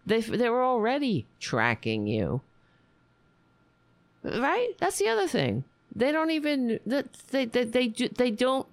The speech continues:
put two and two together. They're gonna track you. What, what is the, what's the, what's the end game? Why would, what's the nefarious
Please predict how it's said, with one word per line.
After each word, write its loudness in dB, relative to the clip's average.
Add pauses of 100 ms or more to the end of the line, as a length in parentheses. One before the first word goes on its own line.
put -2 (280)
two -2
and -2
two 0
together. 0 (320)
They're 2
gonna 2
track -4
you. 0
What, 0
what 0
is -4
the, 0 (880)
what's -2
the, -2 (140)
what's -4
the 0
end 0
game? 0
Why 2
would, 0
what's -2
the 2
nefarious 0